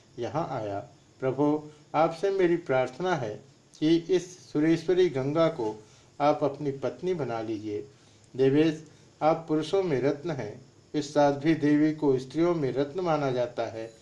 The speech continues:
जिनमें सत असत का पूर्ण ज्ञान है।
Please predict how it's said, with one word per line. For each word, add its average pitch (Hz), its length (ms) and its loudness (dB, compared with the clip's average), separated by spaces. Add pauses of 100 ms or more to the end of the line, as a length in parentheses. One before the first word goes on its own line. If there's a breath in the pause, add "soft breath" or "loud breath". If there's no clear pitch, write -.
(480 loud breath)
जिनमें 165 380 2
सत 175 320 0 (100)
असत 170 360 -2
का 127 100 2
पूर्ण 156 440 -4
ज्ञान 131 300 0
है। 110 300 -10